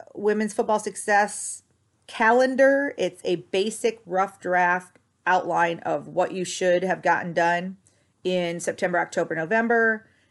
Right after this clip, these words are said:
and then coming into December. Um, if I can give you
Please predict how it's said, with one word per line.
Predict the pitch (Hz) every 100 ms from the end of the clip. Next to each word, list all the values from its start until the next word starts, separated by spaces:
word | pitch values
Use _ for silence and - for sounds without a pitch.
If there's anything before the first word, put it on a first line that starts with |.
| _
and | 185 175
then | 175
coming | 170 180 175
into | 170
December. | 160 160 156 151 - 165 _ _ _ _ _ _ _ _ _ _ _ _ _ -
Um, | 196 185 180
if | - 262 262
I | 262 302
can | 311 277
give | 233 214
you | 185 190 180 180 180